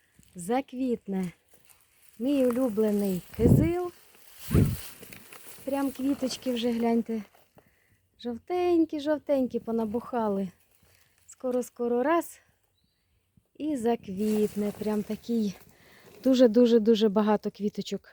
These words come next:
а значить і багато плодів. Смачний, смачний кизил. І корисний. І просто, коли його заморожуєш, то взимку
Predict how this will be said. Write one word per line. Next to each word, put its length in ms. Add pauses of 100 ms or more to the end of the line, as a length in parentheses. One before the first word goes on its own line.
(120)
а 140
значить 380
і 40
багато 400
плодів. 560 (880)
Смачний, 680
смачний 500
кизил. 540 (200)
І 60
корисний. 800 (760)
І 120
просто, 520
коли 260
його 340 (200)
заморожуєш, 800 (920)
то 240 (100)
взимку 500